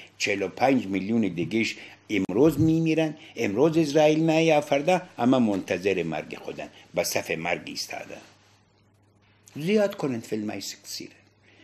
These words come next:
ترویج کنن فیلمای سکسی رو. اینی پایانشیه، چی بخوایم چی نخوایم، اینمی کارشیه. ببین اینا دین خود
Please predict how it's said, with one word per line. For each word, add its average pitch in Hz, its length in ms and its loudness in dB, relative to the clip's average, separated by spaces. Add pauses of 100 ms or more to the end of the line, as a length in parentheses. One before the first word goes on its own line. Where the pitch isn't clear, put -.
(260)
ترویج 196 420 4
کنن 175 260 6
فیلمای 117 400 0
سکسی - 460 -10
رو. - 60 -18 (140)
اینی 180 320 2
پایانشیه، 101 840 -4
چی - 180 0
بخوایم 208 500 0
چی 135 220 -4
نخوایم، 131 360 0 (340)
اینمی 101 360 -2
کارشیه. - 580 -8 (2750)
ببین 135 280 4 (200)
اینا 120 240 4
دین 127 360 4
خود 107 340 2